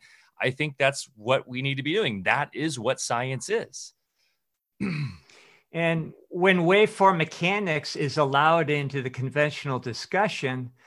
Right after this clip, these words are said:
Speaker 2: then we can also entertain a lot of other concepts that would bring us, you know, the solutions to everything we seek. Um, so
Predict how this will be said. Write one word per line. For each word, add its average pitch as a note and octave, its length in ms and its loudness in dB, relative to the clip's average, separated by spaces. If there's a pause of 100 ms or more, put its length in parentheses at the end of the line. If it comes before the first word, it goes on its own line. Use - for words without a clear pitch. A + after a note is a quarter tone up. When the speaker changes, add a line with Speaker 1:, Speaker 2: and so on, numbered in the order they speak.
(440)
Speaker 2:
then E3+ 420 2
we F3 140 2
can D#3 220 0
also D3 840 6
entertain D3 960 -2
a C#3 120 -2
lot C3+ 520 4
of C3+ 160 2
other C3 340 2
concepts C3 840 0
that B2+ 200 0
would C3 400 -2
bring C3 380 -2
us, B2 500 -4
you C3+ 140 -6
know, B2+ 140 0
the A#2+ 100 -6
solutions B2+ 720 -4
to C3+ 80 -6
everything B2+ 460 -4
we A2+ 140 -8
seek. - 580 -10 (720)
Um, B2 560 2 (880)
so C3+ 520 0